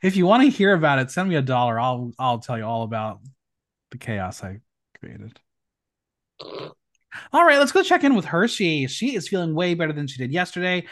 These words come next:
That is until she has to reveal what she did in the challenge, but we will get to it.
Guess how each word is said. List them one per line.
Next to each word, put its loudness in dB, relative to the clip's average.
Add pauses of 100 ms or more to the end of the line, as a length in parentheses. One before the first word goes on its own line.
(120)
That 2
is 2
until -2
she -6
has -4
to -6
reveal 0
what -4
she -8
did -4
in -6
the -6
challenge, -2
but -2
we -2
will -2
get -6
to -6
it. -6